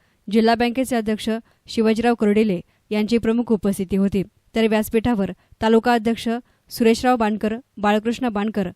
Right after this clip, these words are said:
विक्रम तांबे, नामदेव ढोकणे, उदयसिंह पाटील, अमोल भनगडे, रवींद्र मसे, दत्तात्रय खुळे, धीरज पानसंबळ, राधेश्याम लहारे,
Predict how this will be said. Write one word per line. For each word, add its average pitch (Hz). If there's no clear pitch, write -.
विक्रम 220
तांबे, 208
नामदेव 220
ढोकणे, 220
उदयसिंह 233
पाटील, 208
अमोल 220
भनगडे, 214
रवींद्र 233
मसे, 220
दत्तात्रय 233
खुळे, 208
धीरज 226
पानसंबळ, 214
राधेश्याम 220
लहारे, 208